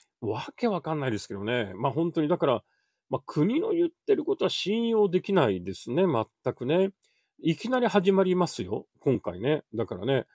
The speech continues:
あの、で、原発は、まあ、稼働させられない。で、稼働する気はないですよ。稼働しないんですよ。だから。いや、稼働させられないんですよ。だからね。うん。うん、あの、狙われちゃうんだね。稼働してるところね。うん、だから稼働はしない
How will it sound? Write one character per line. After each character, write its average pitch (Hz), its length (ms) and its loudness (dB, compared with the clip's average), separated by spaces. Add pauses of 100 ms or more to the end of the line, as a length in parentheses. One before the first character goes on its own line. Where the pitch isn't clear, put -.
(360)
あ 123 120 2
の、 107 420 0
で、 214 180 2
原 196 240 6
発 196 240 -4
は、 226 280 0
ま 156 100 0
あ、 - 40 -2
稼 131 180 0
働 120 200 -2
さ 110 120 -4
せ 170 160 0
ら 208 120 6
れ 196 120 4
な 151 160 4
い。 95 80 -2
で、 131 100 -2
稼 202 160 6
働 269 180 -2
す - 100 -10
る 220 60 0
気 214 120 4
は 147 40 6
な 196 160 6
い 202 60 2
で 101 80 -4
す - 140 -16
よ。 117 220 -16
稼 165 180 0
働 - 140 -2
し - 120 -2
な 151 140 0
い - 80 0
ん 95 100 -4
で 92 80 -12
す - 140 -16
よ。 - 60 -12
だ - 40 -14
か - 80 -20
ら。 95 60 -16
い - 40 -20 (200)
や、 131 120 4
稼 196 180 6
働 330 140 0
さ - 140 -2
せ 320 160 4
ら 294 120 4
れ 262 100 4
な 240 100 4
い 123 40 0
ん - 20 -2
で 87 80 -12
す - 60 -16
よ。 80 60 -18
だ - 60 -20
か - 140 -20
ら 135 100 -2
ね。 139 60 -12 (560)
う 147 80 0
ん。 107 200 -2
う 147 120 -4
ん、 110 120 -2
あ 127 40 0
の、 117 100 2
狙 180 220 10
わ 277 80 6
れ 262 100 0
ち - 80 -4
ゃ 180 40 2
う 127 40 0
ん 85 60 -8
だ - 80 -20
ね。 123 140 -12 (200)
稼 127 160 0
働 131 140 4
し - 20 -10
て 107 80 -8
る 104 80 -2
と 98 80 -8
こ - 100 -12
ろ 90 100 -10
ね。 107 120 -10 (720)
う 147 80 -6
ん、 127 60 -4
だ - 100 2
か 113 80 -2
ら 107 60 -4
稼 151 160 2
働 180 180 6
は 175 60 4
し - 180 -4
な 139 140 4
い - 120 -8